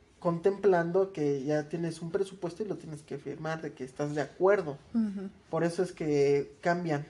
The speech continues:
Speaker 1: hay muchas variaciones. Y eso depende también de cada funeraria.
Speaker 2: Ujú.
Speaker 1: Hay funerarias más caras, otras más baratas
Speaker 2: Más
Speaker 1: y así,
Speaker 2: baratas.
Speaker 1: pero bueno.
Speaker 2: Fíjate que yo, yo sí he estado de funeraria en funeraria.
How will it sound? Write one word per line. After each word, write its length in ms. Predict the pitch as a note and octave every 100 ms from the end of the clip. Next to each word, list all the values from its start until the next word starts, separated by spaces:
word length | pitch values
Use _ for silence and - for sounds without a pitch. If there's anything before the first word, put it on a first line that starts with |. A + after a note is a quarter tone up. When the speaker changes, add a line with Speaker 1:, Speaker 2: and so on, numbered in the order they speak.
| -
Speaker 1:
hay 200 | D3+ E3+
muchas 300 | F3+ F3 G3
variaciones. 720 | E3+ C#3 C3+ D#3+ D3+ C#3+ - - _ - - -
Y 160 | A3+ A#3
eso 180 | A3 A#3+
depende 360 | G#3+ G#3+ G3 F#3+
también 260 | E3 D#3+
de 80 | D3+
cada 220 | D3+ B2+
funeraria. 560 | - C#3 C#3 F#3 G#3 E3 -
Speaker 2:
Ujú. 280 | A#3 A3+ A3 - - _
Speaker 1:
Hay 220 | - C3+ D3+
funerarias 520 | E3 E3+ C#3 D3 C#3+
más 180 | C#3 C#3+
caras, 440 | E3+ F3+ E3 E3
otras 280 | C#3 - C#3+
más 180 | B2+ C3
baratas 320 | C#3 E3 G#3
Speaker 2:
Más 180 | G3 -
Speaker 1:
y 20 |
así, 80 | -
Speaker 2:
baratas. 240 | G3 G3+
Speaker 1:
pero 200 | - - D3+
bueno. 200 | F3+ F3+ - - _ _ A3+
Speaker 2:
Fíjate 360 | D#4+ G4 G#4+
que 140 | G#4 C4
yo, 100 | C4 -
yo 240 | A#3 C#4
sí 240 | C#4+ C4 B3
he 40 |
estado 340 | A#3 A3+ G#3+ G#3+
de 100 | F3+
funeraria 460 | E3+ E3 E3 E3+
en 60 | G3
funeraria. 520 | - D3 D3 E3+ A#3+